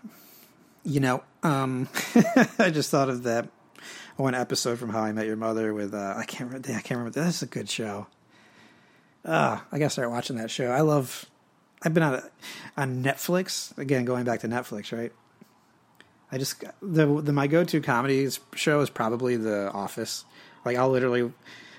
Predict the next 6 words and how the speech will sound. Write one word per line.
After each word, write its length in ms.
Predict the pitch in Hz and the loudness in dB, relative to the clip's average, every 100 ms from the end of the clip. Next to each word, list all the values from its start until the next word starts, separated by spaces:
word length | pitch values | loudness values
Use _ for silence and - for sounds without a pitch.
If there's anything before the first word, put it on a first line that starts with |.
| - | -4
watch 200 | 120 - | -2 0
a 20 | |
couple 220 | - 127 | 0 0
episodes, 600 | 120 - 135 123 123 127 - | 0 0 0 0 -2 -6 -10
and, 500 | 135 110 107 104 101 | -4 -2 -2 -2 -2
uh, 560 | 98 98 95 95 95 | -4 -4 -4 -4 -4